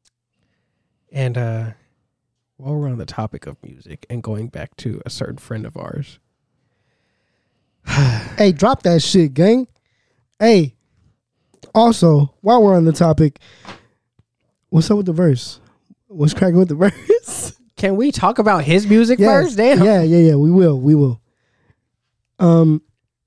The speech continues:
Speaker 2: thank you for blessing the select few
Speaker 1: Yes.
Speaker 2: that got it. Um, two of those select few being in this room right now. Um, and
Speaker 1: We, we got access to
Speaker 2: Yep.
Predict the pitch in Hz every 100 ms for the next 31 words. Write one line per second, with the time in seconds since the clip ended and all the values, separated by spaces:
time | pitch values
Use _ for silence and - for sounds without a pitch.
0 | _ _ - 208 190 131 123 _ _ _
1 | _ 160 147 127 147 165 - 139 127 131
2 | _ _ _ _ _ _ _ _ _ 139
3 | 143 131 113 135 135 - - 127 117 -
4 | _ 113 104 - - - 131 120 120 113
5 | - _ _ _ _ _ _ 151 139 131
6 | - _ _ - 269 151 139 120 143 131
7 | 123 - 143 151 - 147 226 202 202 190
8 | 202 202 - 180 170 147 - _ _ -
9 | 147 170 185 135 90 _ _ _ _ _
10 | 156 156 156 151 147 _ _ 180 175 127
11 | 131 131 - 123 127 135 135 120 131 -
12 | 110 - - 110 - - - 110 104 107
13 | 131 131 123